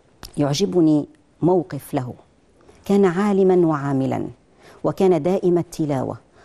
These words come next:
حافظا متقنا شديد التأثر والانفعال، وكان يقرأ كل يوم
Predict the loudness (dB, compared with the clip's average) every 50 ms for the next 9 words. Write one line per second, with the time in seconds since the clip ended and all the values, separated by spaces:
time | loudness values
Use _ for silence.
0 | _ _ -12 -6 -4 -4 -4 -2 -2 -2 0 2 0 2 2 0 -2 -4 -6 -10
1 | -8 -4 0 2 2 4 4 2 2 0 -4 -12 -10 -6 -4 -2 0 0 0 0
2 | -2 -4 -4 -6 -6 -6 -8 -10 -8 -6 -4 -4 -4 -6 -10 _ -20 -20 _ -4
3 | -2 -2 0 0 -2 -4 -4 -4 -6 -6 -6 -6 -8 -12 -16 -20 _ _ _ _
4 | _ -6 -6 -6 -2 0 0 2 2 2 0 0 -4 -6 -6 -6 -6 -8 -4 -2
5 | 0 2 2 2 2 2 4 4 4 2 2